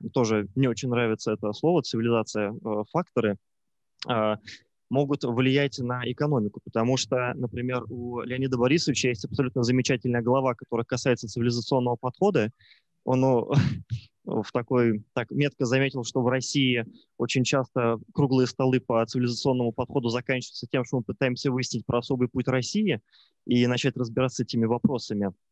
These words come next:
Но, тем не менее, есть, э, другая книжка, не менее замечательная. У неё автор, э, корейский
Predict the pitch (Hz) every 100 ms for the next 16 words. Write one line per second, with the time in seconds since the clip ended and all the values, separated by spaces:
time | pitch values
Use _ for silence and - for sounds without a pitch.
0 | _ _ _ - 127 131 120 - - 123
1 | 135 143 123 135 139 - - 123 113 110
2 | - 123 123 202 214 139 - 113 120 123
3 | 113 110 117 120 123 - 131 107 98 110
4 | 127 120 127 117 - 113 104 113 113 110
5 | 107 - 127 127 117 - 113 110